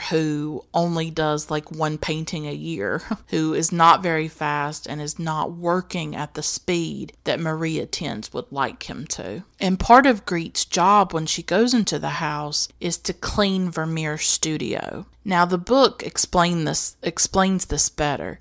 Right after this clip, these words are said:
When Greet's father was in that accident, he lost his eyesight. So she had to learn how to clean things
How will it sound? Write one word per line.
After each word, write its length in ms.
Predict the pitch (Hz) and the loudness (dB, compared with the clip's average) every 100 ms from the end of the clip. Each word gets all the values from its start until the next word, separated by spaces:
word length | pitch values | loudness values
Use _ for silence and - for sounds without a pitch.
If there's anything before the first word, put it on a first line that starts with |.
| - | -10
When 340 | 175 220 254 | 2 4 4
Greet's 380 | 240 202 165 - | 4 0 0 -2
father 500 | - 170 175 165 151 | 2 4 4 2 0
was 180 | 160 160 | -2 -2
in 140 | 160 | 0
that 180 | 151 139 | 0 2
accident, 640 | 165 226 - - 151 135 165 | 0 0 0 -2 0 -2 -4
he 140 | 180 | -4
lost 420 | 165 147 151 - | 0 0 0 -4
his 180 | 165 - | -4 -6
eyesight. 800 | 123 127 160 - 151 67 95 - | -2 -2 0 -2 -4 -8 -10 -14
So 220 | - - 185 | -6 -2 0
she 320 | - 233 240 | 2 2 4
had 220 | 214 196 | 4 2
to 100 | 196 | -2
learn 320 | 170 170 175 | 0 0 0
how 240 | 165 170 156 | -2 -2 0
to 140 | 156 | -2
clean 560 | - - 226 233 226 208 | -6 -2 2 4 4 2
things 640 | 160 156 151 151 143 | -2 -2 -4 -6 -6